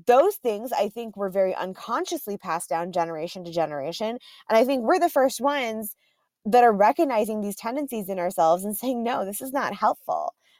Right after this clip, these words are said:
I don't want the next generation to either be in a situation where they feel like they have to hold their head down and just kinda, like, take it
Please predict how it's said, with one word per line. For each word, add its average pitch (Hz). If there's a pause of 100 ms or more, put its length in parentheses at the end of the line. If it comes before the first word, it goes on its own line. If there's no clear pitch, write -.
(160)
I 214
don't 285
want 226
the 208
next 220
generation 214 (260)
to 175
either 214
be 226
in 214
a 208
situation 208
where 190
they 190
feel 196
like 180
they 180
have 175
to 185
hold 185
their 175
head 190
down 165 (320)
and 190
just 185
kinda, 180
like, 156
take 202
it 123